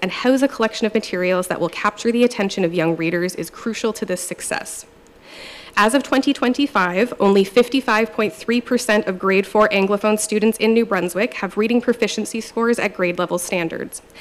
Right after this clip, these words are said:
This partnership demonstrates the need for a larger space which can accommodate more student access to the library through class visits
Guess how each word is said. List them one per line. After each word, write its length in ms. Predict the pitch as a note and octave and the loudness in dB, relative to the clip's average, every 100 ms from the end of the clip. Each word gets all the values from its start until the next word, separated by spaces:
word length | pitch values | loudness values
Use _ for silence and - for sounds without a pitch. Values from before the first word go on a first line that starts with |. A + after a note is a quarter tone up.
| - - - | -18 -10 -2
This 160 | G#3+ | -2
partnership 560 | - C4 C#4 C4+ A#3+ A3 | 0 2 4 2 2 2
demonstrates 500 | G#3 G#3+ - B3 A#3+ | 2 2 2 0 0
the 100 | C4+ | -2
need 240 | G3+ E3+ | 0 0
for 160 | E3 F#3 | -2 -2
a 60 | F3 | 0
larger 360 | F3+ F3+ A#3+ | 0 0 0
space 380 | A#3 F#3 E3 - | -2 -2 -4 -4
which 160 | F#3+ - | -8 -4
can 140 | A3 | -2
accommodate 500 | A3 - D4 C4+ G#3 | -2 0 2 4 2
more 160 | F#3+ F#3 | 0 -4
student 420 | - A3+ A#3+ A#3+ | -4 2 2 2
access 360 | F3+ - G3 - | -2 -4 -8 -6
to 100 | G#3+ | -4
the 80 | A3+ | -4
library 440 | D#3 D#3+ E3 D#3+ | -4 -4 -2 -4
through 280 | - A#3 A#3 | -4 -2 -2
class 340 | - F3+ E3+ | 0 -2 -2
visits 400 | E3+ D#3 E3 - | -6 -4 -6 -10